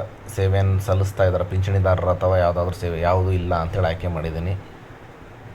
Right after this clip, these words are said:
ಮತ್ತು ಇವ್ರು ಮಾಡ್ತಾ ಇರ್ತಕ್ಕಂಥ ಉದ್ಯೋಗ ಯಾವುದು ಅಂಥೇಳಿದೆ. ಆ, ನಾನು ಗಣಿಗೆ, ಉದಾಹರಣೆಗೆ ಇಲ್ಲಿ ಬೀಗ ರಿಪೇರಿ ಮಾಡೋರು ಅಂತ ಆಯ್ಕೆ ಮಾಡ್ತೀನಿ. ಮನೆಯ ಸದಸ್ಯರು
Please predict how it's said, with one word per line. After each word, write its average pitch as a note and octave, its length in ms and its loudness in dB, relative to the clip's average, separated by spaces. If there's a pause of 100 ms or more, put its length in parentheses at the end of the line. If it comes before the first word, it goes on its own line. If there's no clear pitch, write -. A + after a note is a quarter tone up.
(340)
ಮತ್ತು G2+ 200 0
ಇವ್ರು A2 200 2
ಮಾಡ್ತಾ G#2 340 4
ಇರ್ತಕ್ಕಂಥ G#2+ 440 0
ಉದ್ಯೋಗ G#2 480 2
ಯಾವುದು F#2 600 6
ಅಂಥೇಳಿದೆ. F2+ 600 0 (520)
ಆ, F#2 160 2
ನಾನು G2 320 4
ಗಣಿಗೆ, G#2 400 2 (680)
ಉದಾಹರಣೆಗೆ G2 440 4
ಇಲ್ಲಿ G2 240 2 (960)
ಬೀಗ G2+ 200 2
ರಿಪೇರಿ G2+ 340 2
ಮಾಡೋರು F2+ 440 4
ಅಂತ F2+ 180 0
ಆಯ್ಕೆ F#2 260 4
ಮಾಡ್ತೀನಿ. F2 460 -4 (1800)
ಮನೆಯ G2 260 2
ಸದಸ್ಯರು G2 680 0